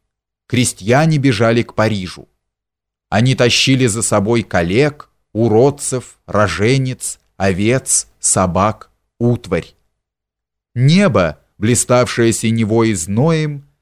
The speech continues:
медлительно багровело, распухало и обволакивалось дымом. Сектор У Н занимал тридцать седьмой пехотный полк.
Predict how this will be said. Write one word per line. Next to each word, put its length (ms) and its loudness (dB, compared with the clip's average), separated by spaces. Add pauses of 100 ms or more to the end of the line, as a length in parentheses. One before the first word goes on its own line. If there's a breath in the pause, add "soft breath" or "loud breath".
(140)
медлительно 720 0
багровело, 920 0 (100)
распухало 920 -2 (380)
и 60 -2
обволакивалось 1000 0
дымом. 500 -6 (1300)
Сектор 800 0
У 200 -2
Н 420 0 (300)
занимал 600 2
тридцать 500 -2
седьмой 420 -2
пехотный 540 -2
полк. 480 -2